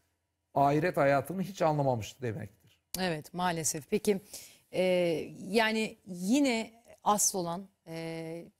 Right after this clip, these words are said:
Speaker 2: bu dünyanın sonunda ahiret olacak. Yaptıklarımıza göre ya, e, cennete ceza çek-, şey, ce-, cehennemde ceza çekeceğiz ya da cennette,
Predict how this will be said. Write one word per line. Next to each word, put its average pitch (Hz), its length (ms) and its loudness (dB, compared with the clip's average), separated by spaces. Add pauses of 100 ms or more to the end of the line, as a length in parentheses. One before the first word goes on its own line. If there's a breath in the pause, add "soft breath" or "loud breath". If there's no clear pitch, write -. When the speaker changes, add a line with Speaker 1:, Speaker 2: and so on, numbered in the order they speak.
(220)
Speaker 2:
bu 185 180 0
dünyanın 196 460 0
sonunda 190 460 -4
ahiret 185 460 0
olacak. 160 420 -10 (480 soft breath)
Yaptıklarımıza 196 840 0
göre 190 500 2
ya, 202 340 2
e, 175 140 -2
cennete 190 440 0
ceza 180 360 0
çek-, - 300 -10
şey, 208 160 2
ce-, 180 440 0
cehennemde 190 440 0
ceza 185 340 2
çekeceğiz 196 460 -2
ya 202 120 0
da 226 140 0 (340 loud breath)
cennette, 208 680 -2